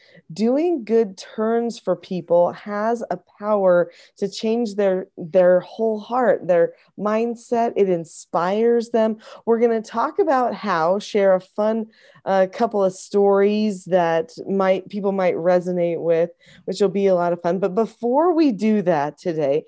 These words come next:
as is the tradition on the Teaching Self-Government Podcast, we are going to share a fun family activity.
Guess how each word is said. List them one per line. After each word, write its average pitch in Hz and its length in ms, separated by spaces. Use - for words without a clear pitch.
as 208 480
is 180 720
the 160 520
tradition 147 520
on 143 140
the 147 80
Teaching 151 340
Self-Government 139 840
Podcast, 139 580
we 208 380
are 233 180
going 185 240
to 254 100
share 175 400
a 254 100
fun 190 520
family 185 680
activity. 156 840